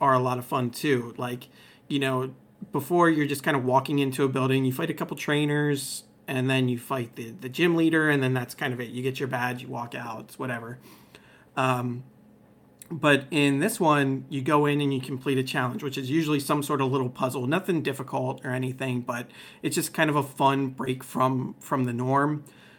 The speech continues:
And then you fight the gym leader, and you step out onto, like, a soccer pitch, and there's, you know, it's a stadium, and it's filled with people, and,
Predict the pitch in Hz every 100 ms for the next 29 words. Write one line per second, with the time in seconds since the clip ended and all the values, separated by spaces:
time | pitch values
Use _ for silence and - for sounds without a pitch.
0 | _ - 147 147 151 147 160 139 156 170
1 | 180 143 131 120 120 - 175 170 147 147
2 | 135 131 - 131 123 123 123 131 131 -
3 | 202 165 127 135 135 - - - - -
4 | 135 127 127 123 - - - - 139 123
5 | 131 - - _ - 139 127 123 135 -
6 | 151 165 151 123 117 117 - - 170 160
7 | 151 151 147 156 151 139 127 127 123